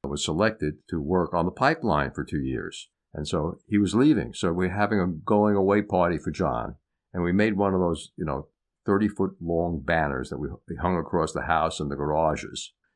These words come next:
And we said, "So long, John." And it, when everyone got to the party, the last people that, that came to the party said to us,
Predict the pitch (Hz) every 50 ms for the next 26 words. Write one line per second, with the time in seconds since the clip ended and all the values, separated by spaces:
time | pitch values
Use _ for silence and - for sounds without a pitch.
0 | _ _ 73 69 67 65 - 80 64 64 62 - _ _ _ _ _ _ - -
1 | 95 90 95 98 98 98 101 98 92 98 110 101 82 - - - - _ _ _
2 | _ _ _ _ - 80 82 85 - - 127 123 117 127 123 127 135 123 113 107
3 | 101 92 110 110 110 110 - 98 85 80 - - 78 69 65 73 78 78 82 92
4 | 107 107 98 - - - - 110 107 104 - 90 78 78 78 - - _ _ _
5 | _ _ _ _ - 87 - - 120 110 104 92 92 82 80 - - 123 131 123
6 | 95 82 78 - 104 92 85 - 95 90 85 82 80 - - -